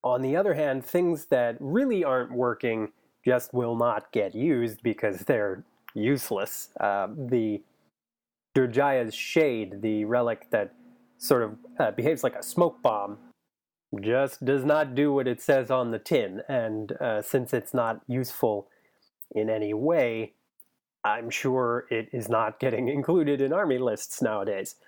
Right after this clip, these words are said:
On the flip side, to go back again to Zayla's Cauldron, that definitely doesn't behave as it's supposed to, but it's certainly still, uh, something players can take advantage of, and I have no doubt people will continue to use that one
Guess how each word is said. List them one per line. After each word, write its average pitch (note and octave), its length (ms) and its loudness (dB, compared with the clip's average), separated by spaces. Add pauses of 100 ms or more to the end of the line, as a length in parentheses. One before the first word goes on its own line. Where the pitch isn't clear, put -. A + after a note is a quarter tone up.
(320)
On C3 140 4
the C3+ 80 -2
flip E3+ 220 0
side, A#2+ 280 2
to A#2 40 -8
go A#2+ 120 2
back A#2 320 0 (280)
again A#2+ 560 0
to A#2+ 200 2
Zayla's A2 480 -2
Cauldron, B2 500 2 (440)
that F3 280 2
definitely F3+ 560 2
doesn't D3+ 420 0
behave D3 380 0
as C3 140 -2
it's C#3 180 -2
supposed F#3 460 0
to, A#2+ 180 2
but A2+ 420 -2
it's A2 300 -4
certainly B2 880 0
still, A2+ 800 0 (180)
uh, G2 220 -2
something B2 500 -2
players A#2 420 -4
can G2+ 300 -4
take F3+ 200 0
advantage C#3+ 460 0
of, F#2+ 200 -2 (560)
and A2 320 0
I G2+ 460 -2
have A#2 180 -2
no C3 200 0
doubt C#3 400 0
people A#2+ 360 -2
will F3+ 360 4
continue G#2+ 680 -4
to G#2+ 80 -2
use G#2 340 -2
that B2+ 280 -2
one G#2 320 -4